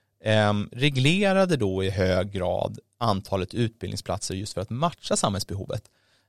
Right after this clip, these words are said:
Den där styrningen har man lättat upp och med en ambition att bygga ut högskolan väldigt mycket, vilket har fått de här olyckliga effekterna. Så att, så att jag tror att, ehm, våra liberala,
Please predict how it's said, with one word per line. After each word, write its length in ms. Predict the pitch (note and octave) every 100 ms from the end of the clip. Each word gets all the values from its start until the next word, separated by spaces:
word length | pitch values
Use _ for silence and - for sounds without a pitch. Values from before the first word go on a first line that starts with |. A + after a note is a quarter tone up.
| _
Den 240 | - C#3 C#3+
där 160 | F3+
styrningen 540 | F3 - F3+ A#2+ G#2+ G#2
har 100 | G#2
man 140 | F#2+
lättat 360 | F#2 - F2+ - -
upp 340 | G#3 - -
och 180 | B2+ -
med 100 | A#2
en 80 | G#2
ambition 480 | G#2 G#2 - G2 F#2+
att 60 |
bygga 180 | G2 - - -
ut 240 | F#3 F3
högskolan 500 | D#3 B2+ - A2+ G#2+
väldigt 220 | G#2 G2+
mycket, 400 | G2+ - F2+ F#2
vilket 260 | G2 - E2+
har 60 |
fått 380 | - - G2 -
de 120 | G2
här 200 | G2+ F2 -
olyckliga 600 | B2 G2 F#2 - - F#2+
effekterna. 560 | G2+ F#3 - - E2 - _ _ _ -
Så 120 | B2
att, 120 | A#2
så 120 | -
att 120 | B2+
jag 260 | D3 E3+ D#3
tror 360 | - A2+ G#2 G#2
att, 300 | G2+ - -
ehm, 540 | A2 G#2+ G2+ G2+ G2 G2+ A2
våra 460 | A2+ G2+ G2+ G2
liberala, 1080 | A2 A#2+ A#2+ B2 D3 D#3+ D#3 C#3 B2+ A#2